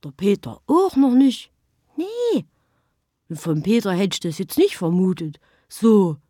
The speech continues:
ach, der war auch noch nicht dort? Ja. Ich kann's nicht mit der Sicherheit sagen. Vielleicht war er vorher schon einmal da. Das kann auch sein. Der Peter, der ist eben so ein Mensch, wenn der sagt, der geht da hin, da geht der da auch hin.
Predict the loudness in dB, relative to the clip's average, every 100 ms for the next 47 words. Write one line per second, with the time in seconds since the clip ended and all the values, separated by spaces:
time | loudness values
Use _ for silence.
0 | _ _ -6 -2 0 0 2 2 4 4
1 | 6 4 2 -2 -2 -6 _ _ _ -12
2 | -6 0 2 2 -2 -8 _ _ _ _
3 | _ -6 -4 2 2 4 2 2 0 -6
4 | -6 -4 -4 -2 0 0 -4 -6 _ -20
5 | -6 -4 -2 0 -2 -2 -6 -4 0 4
6 | 4 4 0 -2 -4 -8 _ _ _ _
7 | _ _ _ _ -4 -4 -4 -2 2 2
8 | 0 -8 -6 -6 -10 _ _ _ _ _
9 | _ _ -18 -14 -14 -6 -6 -6 -12 _
10 | -6 -6 -4 0 2 4 4 4 2 -2
11 | -8 -6 -2 -2 -2 -4 -6 -4 -4 -2
12 | 2 2 0 _ _ -18 -12 -10 -10 -12
13 | -4 2 4 4